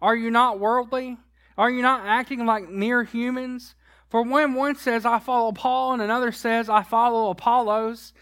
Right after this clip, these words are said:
are you not mere human beings? What, after all, is Apollos, and what is Paul? Only servants through whom you came to believe, as the Lord has assigned to each his task.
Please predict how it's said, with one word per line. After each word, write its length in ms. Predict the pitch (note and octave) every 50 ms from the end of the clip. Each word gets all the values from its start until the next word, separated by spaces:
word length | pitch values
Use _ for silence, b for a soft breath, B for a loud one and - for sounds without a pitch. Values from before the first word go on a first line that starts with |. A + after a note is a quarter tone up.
| b b b b b b b b
are 200 | F#3+ G3 A3 B3
you 140 | C4 A#3+ A3+
not 400 | G#3+ G#3+ A3 A3+ A#3+ C4+ C4 G#3+
mere 220 | A3+ A#3 A#3+ A#3+ A3+
human 360 | G3+ B3 A#3+ A#3 A#3 G#3+ F#3+
beings? 640 | G3+ G#3 A3 A#3 B3+ C4 C#4 C#4 C4 B3+ - - _ _ _ _ _ _
What, 220 | G3 B3+ D#4 D4+
after 420 | - G#3+ G#3 G#3 G#3 - G3 F3+ F3+
all, 220 | F#3 G3+ A3 A#3
is 100 | A#3+ A3
Apollos, 720 | A#3+ G3 - C4+ C#4+ C#4 B3+ F#3 D#3+ D3+ D#3 D#3+ - -
and 180 | A3 G3+ G3+ G#3
what 240 | A3+ B3 C4+ C#4 A3
is 160 | A#3 A#3+ A3+
Paul? 580 | - - C#4 C#4 C#4+ A#3+ D#3 C#3+ C#3+ D3 D3+ b b b b b b -
Only 300 | B3 C#4+ D#4 D#4 D4+ B3+
servants 600 | - - E4 D#4 D#4 D4 B3+ A#3+ A3+ G#3 - -
through 240 | B3 A#3+ A#3 A3
whom 560 | F3+ - C4+ C4+ C#4 C#4+ D4 C#4+ C#4 C#4 C4+ C4+
you 160 | B3 B3+ B3
came 460 | - - B3 G#3+ G#3+ G#3+ G#3+ G#3+ G3
to 140 | - A3+ G3+
believe, 640 | G3 G3+ G3+ G3 F#3+ F3+ D#3+ D3+ D3 C#3+ C3+ - _ B B B B B B B B B
as 200 | F#3+ G#3+ G#3+ -
the 120 | A3 G#3+
Lord 280 | G3+ A3 B3 C#4 C#4 A#3
has 220 | A#3+ A#3 G#3+ F#3
assigned 640 | G3+ F3+ - A#3 A3 G#3+ F#3+ E3 D#3+ D#3 D#3 D3 -
to 120 | F#3+ E3
each 360 | D3+ G3+ G3+ F#3+ D#3 - -
his 160 | E3+ D#3 -
task. 580 | - - G3+ F3+ D#3+ C#3+ C#3 C#3 C#3 - -